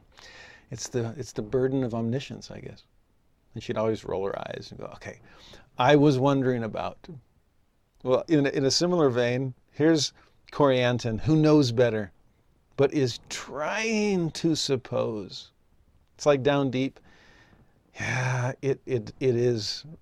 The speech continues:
fair, it is just that sinners are punished. The law of the harvest really does make sense. I mean, all that wresting of Scripture to try to say that wickedness is happiness when it never is,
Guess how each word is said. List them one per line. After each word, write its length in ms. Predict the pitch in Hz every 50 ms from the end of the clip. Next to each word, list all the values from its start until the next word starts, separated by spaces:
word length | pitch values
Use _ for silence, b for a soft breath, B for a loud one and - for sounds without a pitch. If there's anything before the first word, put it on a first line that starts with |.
| _ _ _
fair, 460 | - - - 113 95 82 92 95 85
it 140 | 107 104 117
is 180 | 120 107 98 101 107
just 640 | 104 110 117 104 95 85 - - - - - - _ - - - _ _ _ _ _ _ _
that 160 | 110 110 101 -
sinners 360 | - 131 120 117 107 95 95
are 60 | 95
punished. 460 | - - 101 - 58 - - - _ _ _ _ _ _ _ _ _ _ _ _ _ _
The 80 | - 120
law 220 | 117 117 117 131
of 80 | 131 113
the 60 | 120
harvest 340 | 107 117 117 110 113 104 104
really 180 | 113 110 110 101
does 220 | 107 104 92 90
make 160 | 95 92 85
sense. 340 | - - 87 85 - - _ _ _ _ _ _ _ _ _ _ _ _ _
I 60 | - 110
mean, 100 | 107 98
all 120 | 107 113
that 180 | 117 120 117 -
wresting 560 | - 120 117 123 120 - - - 135 131 123 117
of 100 | 107 -
Scripture 560 | - - - 135 131 - - - 139 131 131
to 140 | 123 127 110
try 220 | - 127 123 123
to 80 | 120 117
say 280 | - - 123 123 123
that 220 | 113 113 113 - B B B B B B B B _ _ _ _ _ _ _ _ _
wickedness 720 | 120 123 120 - 135 127 127 127 120 - - - - - - -
is 240 | 143 147 147 135
happiness 760 | - 135 131 139 - - 147 143 147 160 147 - - - - _ _ _ _ _ _ _
when 140 | - 123 117
it 100 | 117 92
never 320 | 123 127 131 131 143 143 139
is, 420 | 139 139 139 139 - - -